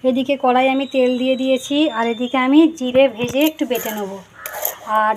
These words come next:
ডাল আমি বাটতে যাবো, এখনও বাটা হয়নি। তরকারিটা আমি, আহ, সেদ্ধ বসিয়ে দিয়ে, আঁচটা কমিয়ে দিয়ে আমি যাব তরকারিটা, এই তরকারি বলছি, মানে ডালটা বাটতে। তো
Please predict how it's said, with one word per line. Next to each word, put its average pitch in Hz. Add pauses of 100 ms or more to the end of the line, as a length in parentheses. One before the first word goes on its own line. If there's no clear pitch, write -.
ডাল 247
আমি 285
বাটতে 254
যাবো, 254
এখনও 277
বাটা 226
হয়নি। 240
তরকারিটা 233
আমি, 254 (360)
আহ, 233
সেদ্ধ 254
বসিয়ে 254
দিয়ে, 320 (160)
আঁচটা 247
কমিয়ে 262
দিয়ে 339
আমি 240
যাব 233 (400)
তরকারিটা, 247 (680)
এই 214
তরকারি 240
বলছি, 208
মানে 208
ডালটা 233
বাটতে। 202 (3500)
তো 285